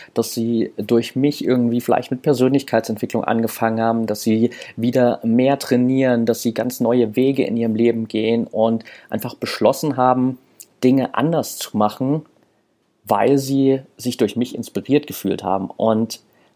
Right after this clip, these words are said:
dieses Gefühl in diesen ganzen Momenten ist viel, viel wertvoller als jede Medaille oder jedes Preisgeld. Und ich habe das auch am Dienstag jetzt hier schon auf meinem Instagram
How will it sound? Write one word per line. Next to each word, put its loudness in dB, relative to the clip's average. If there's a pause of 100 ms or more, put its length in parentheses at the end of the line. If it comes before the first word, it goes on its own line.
(140)
dieses 0
Gefühl 2
in -2
diesen -4
ganzen -2
Momenten -2 (920)
ist -2
viel, -4
viel -2
wertvoller 2
als -4
jede 0
Medaille 2 (300)
oder 2
jedes 0
Preisgeld. -2
Und -4
ich -6
habe -16
das -4
auch 2
am -2 (360)
Dienstag 0
jetzt 0
hier -2
schon 0
auf -2
meinem 2
Instagram 0